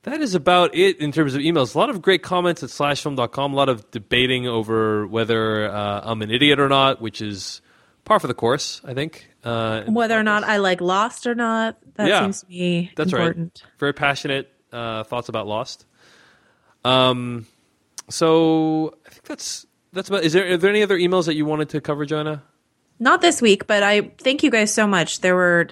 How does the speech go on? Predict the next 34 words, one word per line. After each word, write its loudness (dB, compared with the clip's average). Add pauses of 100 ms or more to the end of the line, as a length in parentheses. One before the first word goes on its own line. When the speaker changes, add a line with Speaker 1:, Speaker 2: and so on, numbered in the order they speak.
Speaker 2:
a -6
ton -2
of -2
great 0
emails, 0
so 0 (600)
keep 2
'em 4
rolling. 4
I 0
think -2 (960)
this 0
is 2
the 0
best, 0 (140)
you 2
know, 2 (320)
project 2
that 2
I've 4
been 4
a 0
part 0
of -6
in -4
terms -4
of -2
the -2
caliber 2
of -2
emails -2
that 2
we 4
get. -2